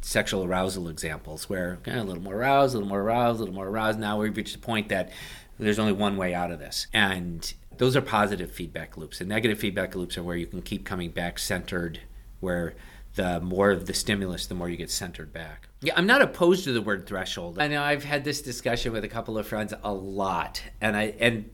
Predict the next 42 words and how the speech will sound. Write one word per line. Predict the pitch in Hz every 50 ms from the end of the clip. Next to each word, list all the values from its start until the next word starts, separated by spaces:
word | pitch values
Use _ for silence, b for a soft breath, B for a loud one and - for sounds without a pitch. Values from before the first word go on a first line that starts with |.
| -
threshold | - 120 123 147 147 - - 180 143 127 120 117 120 117 -
is | 120 143 156 143 131 127
the | 143 131
word | 123 127 131 131 127 113
I | 104 98
want, | 95 104 113 139 165 170 123 104 98 98 - -
but | 110 101 - - -
the | 123 117 110 110 110
problem | - - - - - 120 117 113 113 110
is | 110 107
the | 107 113
community | 107 - - 123 117 113 110 104 110
uses | 107 104 104 113 113 104 107 110 107 101 -
it | 113 104 101 - - - -
differently, | 127 143 190 - - 135 101 82 95 95 95 95 95 98 104 B B B B B B B B
and | 110 110 110
so | - - 123 117
then | 110 120 117 117 117 113 113
it's | 110 104 - - - - -
up | 110 110 110 -
to | - 113
me | 104 104 127 139 151
to | 151 -
come | - - 117 113
up | 110 -
with | 113 101
another | 104 104 101 104 107 101 107 95
word | 95 104 107 104 92
that's | 104 98 92 - 101
as | 95 -
good | - - 127 131 113
as | 104 95 87
threshold, | - - 98 - 165 - - 113 104 107 104 -
and | 101 95
I | - 120 127
don't | 131 123 107 90 -
have | - - 131 147 143 147 143 127
one. | 110 104 98 95 98 92 101 104 B B 135 175 B B B B
But | 117 110 104 - 135 131
just | 143 139 131 -
recognize | 139 127 127 - 123 117 113 101 104 104 101 98 -
that | - 107 98 95 92 - - -